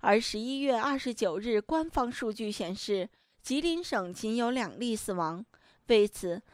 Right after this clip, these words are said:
海外大纪元记者致电长春市疾病控制中心询问，得到的答复是，“甲流数据对我们来说是机密数据，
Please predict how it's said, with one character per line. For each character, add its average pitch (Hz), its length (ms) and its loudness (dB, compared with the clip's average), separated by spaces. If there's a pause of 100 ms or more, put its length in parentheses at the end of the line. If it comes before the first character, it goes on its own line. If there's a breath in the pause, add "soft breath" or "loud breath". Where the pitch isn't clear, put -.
(120 soft breath)
海 220 260 0
外 285 220 0
大 294 180 -2
纪 269 160 -6
元 226 240 -2
记 285 180 -4
者 214 240 0
致 269 220 -4
电 214 240 0
长 208 260 -2
春 320 240 -2
市 247 220 -4
疾 254 180 -6
病 226 240 -4
控 220 240 -4
制 202 140 -6
中 262 180 0
心 330 280 -2
询 180 260 -4
问， 196 240 0 (420)
得 214 200 2
到 294 180 0
的 220 100 0
答 196 240 -2
复 262 220 -6
是 208 320 -2 (320 soft breath)
，“甲 196 220 -2
流 185 180 -2
数 269 180 -4
据 226 200 -4
对 294 180 -2
我 208 160 -2
们 180 160 -4
来 180 180 -2
说 277 300 0
是 277 180 -6
机 330 220 -4
密 330 240 0
数 208 220 -4
据， 196 280 -10